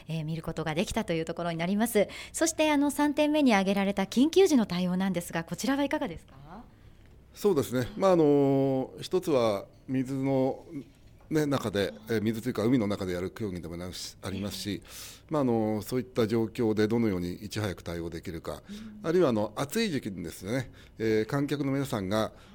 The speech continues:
Speaker 2: まあ、例えばあの、熱中症にかかられたりした時もあると思うんで、まあ、そういった意味で、えー、まあ、あの、競技をやっている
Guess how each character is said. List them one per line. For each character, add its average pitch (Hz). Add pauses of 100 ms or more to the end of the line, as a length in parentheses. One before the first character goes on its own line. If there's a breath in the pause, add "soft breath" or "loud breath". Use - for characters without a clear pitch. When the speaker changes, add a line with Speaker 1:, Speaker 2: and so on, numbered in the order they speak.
Speaker 2:
ま -
あ、 143
例 185
え -
ば 151
あ 120
の、 101
熱 113
中 135
症 123
に 120
か 117
か 123 (100)
ら 127
れ 110
た -
り 135
し -
た 101
時 104
も 85
あ 117
る 113
と 87
思 85
う -
ん 80
で、 80 (500 loud breath)
ま 156
あ、 -
そ -
う 160
い -
っ -
た -
意 170
味 147
で、 101 (380 loud breath)
え 104
ー、 98
ま 156
あ、 143
あ 127
の、 110 (920)
競 190
技 147
を 113
や 107
っ -
て -
い 143
る -